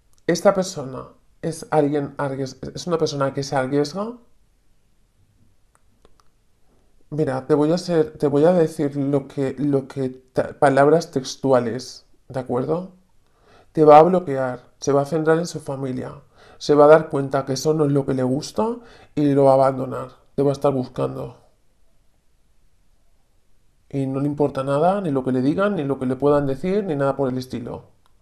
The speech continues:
Si pierde su corona, la pierde.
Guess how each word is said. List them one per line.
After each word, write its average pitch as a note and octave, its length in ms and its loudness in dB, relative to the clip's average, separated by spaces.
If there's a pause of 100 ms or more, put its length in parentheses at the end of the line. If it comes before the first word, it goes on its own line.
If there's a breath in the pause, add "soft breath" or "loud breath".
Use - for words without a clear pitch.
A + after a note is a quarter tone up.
(2250)
Si - 200 -6
pierde E3 360 2
su C#3+ 180 -4
corona, F3+ 400 4
la - 160 0
pierde. C3 500 0